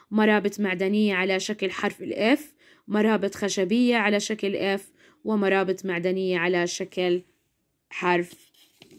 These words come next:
الجي. إلى هنا نكون قد انتهينا في درسنا هذا، ونحمد الله تعالى على أننا قمنا بختم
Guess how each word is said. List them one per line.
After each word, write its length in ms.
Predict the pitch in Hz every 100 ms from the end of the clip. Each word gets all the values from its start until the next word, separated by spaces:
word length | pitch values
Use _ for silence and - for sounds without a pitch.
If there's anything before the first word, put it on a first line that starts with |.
| - - - - - 302 - - 359 349
الجي. 400 | 226 214 170 160 _ _ _ _ _ _ _ _ -
إلى 160 | 185 170
هنا 560 | 170 220 240 247 269 _ _ _ _ _ -
نكون 380 | 254 254 - 339
قد 260 | - 185 175
انتهينا 1000 | 175 175 190 185 240 262 240 240 240 254 _ -
في 160 | 185
درسنا 920 | 180 190 214 - 240 240 247 202 170
هذا، 280 | 160 160 156 175 _ _ _ _ _ _ _ _ _ -
ونحمد 600 | 202 240 247 220 196 190
الله 480 | 185 196 226 240
تعالى 560 | 247 226 196 196 180 175
على 340 | 175 165 180
أننا 560 | 180 - 180 190 196 190
قمنا 520 | 185 247 247 240 233
بختم 720 | 208 190 - 208 - 101 202